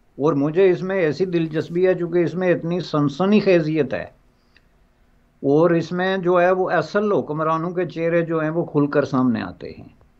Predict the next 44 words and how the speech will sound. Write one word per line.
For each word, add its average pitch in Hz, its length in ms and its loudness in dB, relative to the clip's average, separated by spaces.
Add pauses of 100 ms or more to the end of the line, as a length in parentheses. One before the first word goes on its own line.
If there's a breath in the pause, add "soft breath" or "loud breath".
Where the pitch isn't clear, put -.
(140)
ये 156 260 4
जो 185 260 4
इन्होंने 175 380 0
नया 151 380 2
doctrine 139 560 -2
of 156 220 -4
economic, 151 540 -2 (920)
अ, 120 260 -2
जो 120 200 -2
डेवलपमेंट 131 720 0
के 135 100 -4
हवाले 117 340 -2
से 127 140 -6
पेश 113 320 -6
किया 117 320 0
है, 98 500 -6 (680)
मुझे 156 360 6
इसमें 175 260 0
कोई 160 220 0
चीज़ 160 260 -2
नई 135 200 4
नज़र 131 300 2
नहीं 131 260 2
आती। 117 300 -2
आपको 135 300 0
याद 139 340 2
होगा, 147 340 2
बहुत 127 500 -6
लंबी 127 340 -2
बात 120 300 0
नहीं 135 260 -4
है, 131 80 -2
जब 117 220 -4
कियानी 123 380 0
के 139 120 0
दौर 120 280 -2
में 120 200 0
एक 110 120 -6
डॉक्ट्राइन 113 520 -2
इसी 113 200 -6
तरह 113 240 0
का 110 180 0
आया 107 220 0
था, - 320 -10